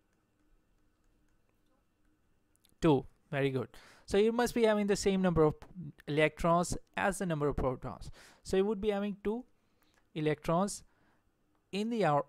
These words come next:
orbit around the nucleus over here. So what we do is, if we get rid of the, these electrons from the helium atom, what are we left with?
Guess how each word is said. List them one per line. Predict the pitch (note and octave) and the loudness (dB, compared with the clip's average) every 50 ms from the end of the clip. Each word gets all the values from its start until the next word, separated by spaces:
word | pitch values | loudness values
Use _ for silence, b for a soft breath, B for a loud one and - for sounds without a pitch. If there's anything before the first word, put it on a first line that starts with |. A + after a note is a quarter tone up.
| _ - | _ 0
orbit | D3+ C#3+ C#3+ C#3+ E3 A3 A#3 - - - - - _ _ _ _ _ _ - - _ _ _ _ _ _ _ _ _ _ _ _ _ _ - | 2 2 2 2 0 -2 -2 -4 -10 -20 -20 -20 _ _ _ _ _ _ -20 -20 _ _ _ _ _ _ _ _ _ _ _ _ _ _ -8
around | D3+ D3 C#3 D3+ D3 D3 D3+ D3+ D3+ | -8 -6 -4 -2 -2 -2 -4 -4 -4
the | D#3 | -6
nucleus | D3 C#3+ C#3 C3+ - C#3+ A#2+ - - - - - - - _ _ _ _ _ _ _ _ _ _ _ _ _ _ _ _ _ _ _ - - | -6 -6 -10 -10 -12 -12 -14 -12 -12 -14 -14 -14 -16 -18 _ _ _ _ _ _ _ _ _ _ _ _ _ _ _ _ _ _ _ -14 -10
over | C#3 C#3 C#3 | -8 -6 -6
here. | C3 B2+ B2+ A#2+ A#2 - _ _ _ _ _ _ _ _ _ B B B B B B B | -8 -8 -10 -14 -14 -16 _ _ _ _ _ _ _ _ _ B B B B B B B
So | - G#3+ | -2 2
what | G3 G#3+ A#3+ B3+ | 4 4 4 2
we | C#4 C4+ | 2 -2
do | G#3+ G#3 G#3+ A3+ - | 0 2 2 2 2
is, | - E3+ E3+ F3 F3 - - - - - | 0 0 0 0 -2 -4 -6 -12 -10 -8
if | G3+ G#3+ - - | -6 -6 -6 -6
we | A#3+ A#3+ | -8 -4
get | F#3 G#3+ G#3+ G3+ D3+ - F3 | -2 0 -2 -2 -2 0 2
rid | F#3+ G3+ G#3 | 2 4 4
of | G#3+ G#3 - - - - | 2 0 -2 -6 -8 -6
the, | F#3+ F#3 F#3+ G3 G3 G3 - - - - _ _ _ _ _ _ _ _ _ _ _ - | -4 -2 -2 -2 -2 -4 -6 -14 -20 -20 _ _ _ _ _ _ _ _ _ _ _ -8
these | D#3+ F3 F#3+ G3 F3+ F#3+ | -6 -4 -4 -4 -4 -4
electrons | F#3 F3 F#3+ F#3 - - - G3 F3 D#3 C3 G#2 - - - - - _ _ _ | -2 -2 -2 -2 -2 -4 -2 0 0 0 -2 -4 -8 -14 -16 -18 -20 _ _ _
from | - - - F3 F3+ F#3 F#3+ G3 G3 F#3 | -16 -8 -2 0 0 2 0 0 -2 -4
the | F3 F#3+ F#3+ F#3 F#3 | -4 -4 -4 -4 -6
helium | - - - E3 D#3 D3+ D#3 D#3+ E3+ E3+ E3+ E3+ _ | -8 -8 -6 -4 -4 -2 -2 -2 -4 -4 -4 -6 _
atom, | - D#3 C#3+ C3+ A#2+ B2 F#3+ - - - - _ _ _ _ _ _ _ b b b b b b b b | -6 -4 -2 -2 -2 -4 -8 -10 -16 -20 -20 _ _ _ _ _ _ _ b b b b b b b b
what | b F3+ G3+ A3+ | b -2 0 0
are | A#3+ A#3 | 0 0
we | A3 A3 | 0 0
left | G3 F3 F3 E3 - - | 2 4 2 2 2 0
with? | D#3+ B2 G#2+ | -2 -2 -4